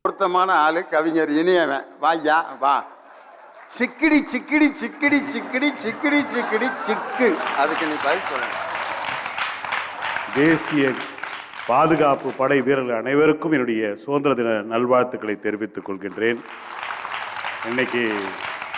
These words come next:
Speaker 2: நம்ம நடுவர் பயங்கரமான வைப்ல இருக்காரு. சார், நான் முதல்லயே ஆரம்பிச்சிடுறேன். எங்க நடுவரோட, ஏன்னா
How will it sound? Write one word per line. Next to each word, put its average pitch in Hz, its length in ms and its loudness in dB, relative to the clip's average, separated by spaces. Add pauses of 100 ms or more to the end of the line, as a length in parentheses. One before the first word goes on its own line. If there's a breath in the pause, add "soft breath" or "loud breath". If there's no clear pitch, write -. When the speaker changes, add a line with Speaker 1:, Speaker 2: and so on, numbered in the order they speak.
(420)
Speaker 2:
நம்ம 107 220 -8
நடுவர் 135 360 4 (160)
பயங்கரமான 139 600 0
வைப்ல 113 480 -2
இருக்காரு. - 300 -16 (840)
சார், 180 180 2
நான் 165 200 2
முதல்லயே 202 580 4
ஆரம்பிச்சிடுறேன். 143 540 -2
எங்க 160 160 -2
நடுவரோட, 220 480 4
ஏன்னா 190 500 2